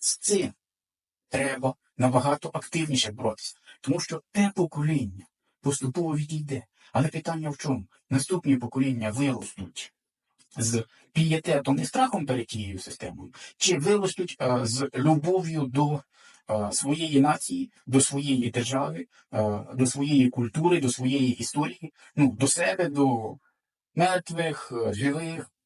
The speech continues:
і до ненароджених. Але з свого народу, ось це ключове питання. Ключове питання, щоби ми, знаючи, наскільки то жахливо для нас, не для них.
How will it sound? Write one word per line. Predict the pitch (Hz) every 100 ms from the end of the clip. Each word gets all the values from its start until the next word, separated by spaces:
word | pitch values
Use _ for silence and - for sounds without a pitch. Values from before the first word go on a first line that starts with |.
| -
і | 135
до |
ненароджених. | 165 160 160 131 101 90 82 - _ _ _ _
Але | 127 160 160
з | 143 127 151 -
свого | - 127 151 131 156 123
народу, | 104 110 135 175 - - _ _ -
ось | 143 123
це | - 180
ключове | 127 123 104 113 -
питання. | - 143 - _ _ _ _ _ _ _ _
Ключове | - 156 147 170 175 135
питання, | 135 127 180 214 180 127 _ _ _ -
щоби | - 170 156 160
ми, | 151 175 147 -
знаючи, | 113 143 180 165 139 104 -
наскільки | 104 - 131 123
то | 107 131 110
жахливо | 92 - 107 98 - _ -
для | 117 120 127
нас, | 131 104 - - _ _ -
не | 196
для | 185 165
них. | 139